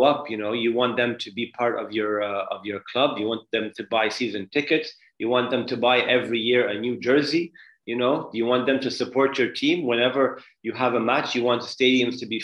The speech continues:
full. Now, if you don't reach out to those youngsters and, and try and build that, that loyalty part that you're talking about, you know, you're gonna have a game. Kids are not gonna come and watch your team, you know, you're gonna have empty stadiums. So at the end of the day, like I said,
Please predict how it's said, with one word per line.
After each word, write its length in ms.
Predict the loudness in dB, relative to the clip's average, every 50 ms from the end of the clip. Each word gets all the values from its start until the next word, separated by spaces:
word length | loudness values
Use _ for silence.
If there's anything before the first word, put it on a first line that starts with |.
| -2 2
full. 180 | 4 4 4 2 0 -4 -12 -20 -20 _ _ _ _ -2
Now, 100 | 0 0 0 0
if 40 | 0 4
you 80 | 6 6 8
don't 180 | 8 6 6 4 4
reach 140 | 4 4 4 4
out 120 | 4 4 2
to 100 | -2 0 0
those 160 | 0 2 2 4 4
youngsters 420 | 4 2 0 -2 -6 -8 -8 -6 -6 -6
and, 100 | -6 -4 -4
and 80 | -6 -6 -4 -2
try 80 | 0 0 2
and 120 | 0 2 2
build 180 | 2 4 4 4 4 2
that, 140 | 2 2 0 0 0
that 120 | 0 0 0 0 2 4
loyalty 380 | 6 6 6 4 2 -2 -8 -12 -4
part 180 | -2 -2 -2 -2 -2
that 120 | -4 -6 -6 -8
you're 180 | -12 -6 0 0
talking 220 | 0 0 0 -4 -2
about, 240 | -2 -2 -2 -2 -2
you 60 | -2 -2
know, 120 | -2 -4 -4 -8 -16 _ _ _ _ _ _ _ _ _ _ -20 -20 -10 0
you're 240 | 2 4 6 6 4
gonna 200 | 4 4 4 2 2
have 80 | 2
a 100 | 0 0 2 4
game. 200 | 4 4 4 2 0 -2 -8 -16 _ _ _ _ 0 0
Kids 140 | 0 2 2
are 100 | 2 2 4
not 80 | 4 4
gonna 200 | 2 2 0 0 0
come 100 | 0 0
and 100 | 2 2 0
watch 120 | 0 0 0 -2
your 100 | -2 -2 0
team, 140 | 0 0 0 -2 -4 -8 _ -8
you 60 | -4 0
know, 120 | 0 0 0 -2 -6 -14 _ _ _ _
you're 200 | -16 -14 -12 -14 -12
gonna 120 | -12 -12 -4
have 160 | -2 0 0
empty 160 | 0 -2 -4 -2 0
stadiums. 440 | 2 2 4 2 2 0 -2 -6 -10 -18 _ _ _ _
So 160 | -2 0 0
at 140 | 0 2 0
the 60 | 0
end 100 | 2 2 0
of 60 | 0
the 100 | 0 0 0
day, 60 | 2 2
like 120 | 0 0 -2
I 80 | -4 0 2
said, 140 | 2 2